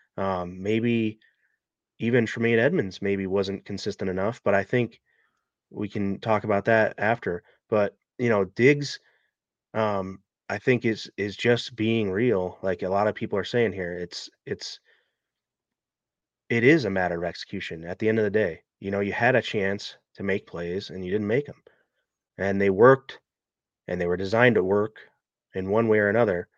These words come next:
Everyone knew they had an assignment to do, and they didn't win their one-on-one matchups consistently enough to get it done.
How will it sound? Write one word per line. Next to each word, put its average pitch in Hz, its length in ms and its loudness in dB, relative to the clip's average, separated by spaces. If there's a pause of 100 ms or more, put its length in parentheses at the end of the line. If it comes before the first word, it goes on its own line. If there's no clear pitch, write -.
(180)
Everyone 107 420 4
knew 110 180 0
they 98 100 2
had 104 180 0
an 95 80 -2
assignment 113 400 -2
to 90 100 -14
do, 92 180 -2
and 90 280 -6
they 101 120 -2
didn't 110 220 0
win 104 200 -2
their 107 160 0
one-on-one 98 460 -2
matchups 95 560 -6 (400)
consistently 104 580 -2
enough 95 300 -2
to 98 100 -4
get 92 140 -2
it 98 80 -4
done. 110 260 -2